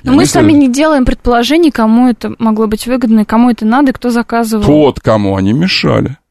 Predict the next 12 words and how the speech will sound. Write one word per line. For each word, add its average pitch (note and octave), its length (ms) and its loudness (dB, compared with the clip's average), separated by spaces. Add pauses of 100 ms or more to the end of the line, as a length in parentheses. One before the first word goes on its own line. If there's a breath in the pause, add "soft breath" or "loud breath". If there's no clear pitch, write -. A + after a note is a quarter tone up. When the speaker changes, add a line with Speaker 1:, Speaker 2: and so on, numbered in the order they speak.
(140)
Speaker 2:
начиная G2+ 720 0
от - 220 -8
местного E2+ 400 -4
диктатора. - 560 -4 (560)
Speaker 1:
Э, A3+ 200 0
да. G3+ 680 0
Speaker 2:
Начиная A2 440 2
от A#2+ 100 -2
местного D3 300 0
диктатора. D#3+ 600 -2
Алло, D3 220 2
здравствуйте. C3+ 520 -4